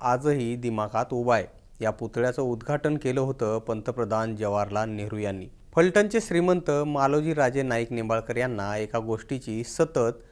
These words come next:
खंत होती की छत्रपतींच्या शौर्याची, पराक्रमाची साक्ष देत उभा असलेल्या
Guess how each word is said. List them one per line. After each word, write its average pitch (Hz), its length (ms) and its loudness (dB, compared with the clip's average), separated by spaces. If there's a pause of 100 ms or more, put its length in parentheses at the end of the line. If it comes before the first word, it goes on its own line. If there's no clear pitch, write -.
(200)
खंत 180 280 2
होती 147 280 2 (440)
की 175 420 4 (360)
छत्रपतींच्या 202 800 4
शौर्याची, 156 760 2
पराक्रमाची 139 840 0
साक्ष - 400 2
देत 139 220 2 (120)
उभा 123 240 2
असलेल्या 120 560 0